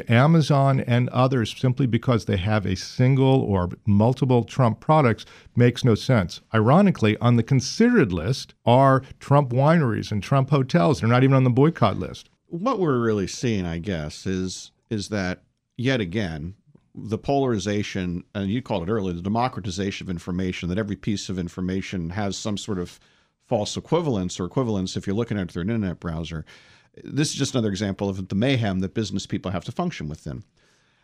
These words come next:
Speaker 2: As a business person, what should I be thinking about? And I suppose that the answer is gonna be different if I'm a large business than I'm a small business.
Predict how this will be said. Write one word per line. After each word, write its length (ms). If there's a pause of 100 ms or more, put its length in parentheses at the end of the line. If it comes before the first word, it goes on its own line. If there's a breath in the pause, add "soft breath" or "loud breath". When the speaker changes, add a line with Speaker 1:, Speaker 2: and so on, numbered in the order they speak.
(200)
Speaker 2:
As 220
a 40
business 440
person, 600 (760)
what 480
should 200
I 160
be 340
thinking 540
about? 440 (600)
And 140
I 60
suppose 640
that 140
the 120
answer 220
is 80
gonna 200
be 120
different 380
if 100
I'm 80
a 60
large 340
business 320
than 100
I'm 120
a 20
small 300
business. 480